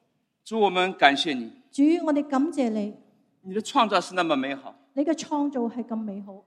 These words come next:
Speaker 1: 你的救赎是那么伟大。
Speaker 2: 你嘅救赎系咁伟大。
Speaker 1: 你的复活带给我们盼望。
Speaker 2: 你嘅复活带俾我哋盼望。
Speaker 1: 有一天我们也要复活。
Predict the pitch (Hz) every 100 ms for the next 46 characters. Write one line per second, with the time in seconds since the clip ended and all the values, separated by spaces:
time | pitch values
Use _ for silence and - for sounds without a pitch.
0 | _ - 170 190 247 180 - 139 165 156
1 | 139 113 95 101 _ _ _ 294 330 -
2 | 311 311 302 277 240 233 233 220 196 208
3 | 165 _ _ _ 151 143 147 220 135 127
4 | 131 _ 180 156 147 135 113 120 - 123
5 | 104 101 _ 294 349 349 311 269 247 262
6 | - 277 262 262 285 240 - - 214 208
7 | 185 180 _ _ _ _ 147 147 165 -
8 | 180 143 127 135 120 120 113 - 120